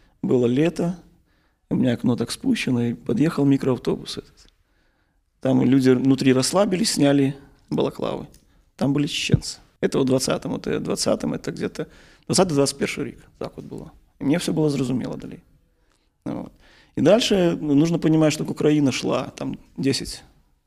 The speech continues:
років к этому. То я от зараз був у Польщі, те ж саме, коли, ем, Солідарність, теж десять років підпілля. Нужно розуміти, що вот эти всі, е, авто-,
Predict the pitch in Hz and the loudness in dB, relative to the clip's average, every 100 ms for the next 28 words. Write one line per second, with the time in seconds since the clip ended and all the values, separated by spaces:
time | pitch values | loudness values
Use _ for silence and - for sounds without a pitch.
0 | _ _ _ _ _ - - 127 - - | _ _ _ _ _ -8 -6 -6 -8 -16
1 | - - _ _ _ _ _ _ _ - | -18 -20 _ _ _ _ _ _ _ 0
2 | 135 156 160 160 160 151 156 156 175 165 | 2 4 4 4 4 4 0 2 0 0
3 | - 147 143 - 139 117 - - 123 120 | 0 0 0 0 0 0 -4 -8 -6 -6
4 | - - - - - - - - 107 - | -8 -18 -18 -20 -10 -8 -4 -4 -4 -4
5 | - - 104 98 - 123 - _ - 127 | -4 -4 -4 -6 -8 -12 -20 _ -20 -20
6 | _ _ - - 127 127 165 185 185 175 | _ _ -8 -2 0 2 4 4 0 -4
7 | - - - 135 - - 147 160 - - | -10 -16 -4 -2 -2 0 0 0 -2 -8
8 | - - _ _ _ _ - - 67 - | -16 -20 _ _ _ _ -12 -6 -6 -6
9 | - - 62 - - _ _ _ _ - | -10 -8 -8 -8 -16 _ _ _ _ -6
10 | 147 175 185 190 254 - 143 135 - - | -2 -2 0 0 0 0 -2 -2 -4 -20
11 | - - 147 147 - 147 147 139 127 - | -12 -4 -2 -2 -2 2 2 2 -2 -8
12 | - _ 170 - - - | -20 _ -8 -8 -12 -10